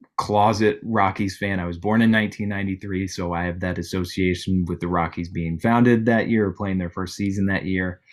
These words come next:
Um, I would love to see it, and, and I've been outside of it, but it was in the middle of, of January and extremely Colorado cold. So, um, definitely not baseball weather, but one I would love to see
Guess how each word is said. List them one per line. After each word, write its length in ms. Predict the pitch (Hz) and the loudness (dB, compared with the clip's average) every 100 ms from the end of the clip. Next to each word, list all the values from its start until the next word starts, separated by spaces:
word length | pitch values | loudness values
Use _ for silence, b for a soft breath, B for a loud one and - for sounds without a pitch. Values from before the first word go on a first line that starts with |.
| B B B - | B B B -2
Um, 400 | 87 78 76 - - | 0 0 -2 -6 -2
I 80 | |
would 120 | 98 92 | 0 2
love 180 | 90 | 2
to 80 | 82 | 0
see 240 | - - 80 | -4 -4 -2
it, 160 | 73 - | -4 -4
and, 360 | 92 85 80 - - | -2 0 -2 -4 -4
and 140 | 85 | -2
I've 160 | 82 82 | -2 0
been 140 | 95 | 0
outside 540 | 90 82 - 98 98 | 2 -2 -4 -2 0
of 100 | 101 | 0
it, 280 | 104 101 - - | 0 0 -2 -8
but 140 | 90 | -6
it 60 | 82 | -6
was 120 | 80 | -4
in 80 | 82 | -2
the 60 | |
middle 320 | 85 85 85 | 0 0 0
of, 160 | 82 80 - _ _ - | 0 -4 -12 _ _ -4
of 340 | 85 82 98 | -4 -4 -8
January 760 | - 87 87 90 92 92 90 85 | -4 0 2 2 2 2 0 -2
and 360 | 82 80 80 80 - | -6 -6 -6 -8 -10
extremely 680 | - - - 87 85 85 82 | -12 -12 -6 -4 -2 -2 -6
Colorado 640 | - 80 80 82 80 85 | -6 -4 -2 -2 -2 -2
cold. 420 | - 110 117 123 | 0 4 6 6
So, 360 | - 113 95 90 B B B B 110 | 2 0 0 -2 B B B B 0
um, 340 | 107 95 92 95 | 2 2 0 2
definitely 360 | 113 110 110 | 0 2 2
not 200 | 98 90 | 2 0
baseball 420 | 87 87 - 87 | -2 -2 -2 -4
weather, 260 | 85 82 82 | -2 -2 -4
but 220 | - 85 | -4 -4
one 180 | 95 90 | -2 -2
I 100 | 85 | 0
would 160 | 85 82 | -2 -2
love 180 | 87 | -2
to 80 | 92 | -2
see 420 | 87 87 82 78 | -4 -4 -4 -6